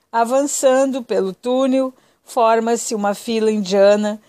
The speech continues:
outro movimento ensaiado, agora há tochas a iluminar o caminho. E o que ainda se ouve do exterior é o bater surdo dos tambores. Sente-se tomada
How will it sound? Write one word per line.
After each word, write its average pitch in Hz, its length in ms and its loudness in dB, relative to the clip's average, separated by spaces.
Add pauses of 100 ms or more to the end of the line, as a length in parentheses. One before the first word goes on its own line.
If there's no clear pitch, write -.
(280)
outro 277 480 0
movimento 208 800 -2
ensaiado, 175 920 0 (760)
agora 247 800 2
há 247 200 0
tochas 214 920 -2
a 214 120 0
iluminar 196 600 0
o 190 40 -6
caminho. 170 640 -6 (560)
E 262 180 -4
o 277 80 -4
que 294 180 -2
ainda 247 440 2
se 226 240 -2
ouve 208 440 2
do 180 120 -8
exterior 202 800 0
é 233 120 2
o 240 60 2
bater 262 420 0
surdo 196 640 -4
dos 190 260 -8
tambores. 160 800 -4 (560)
Sente-se 285 840 -2
tomada 214 800 -2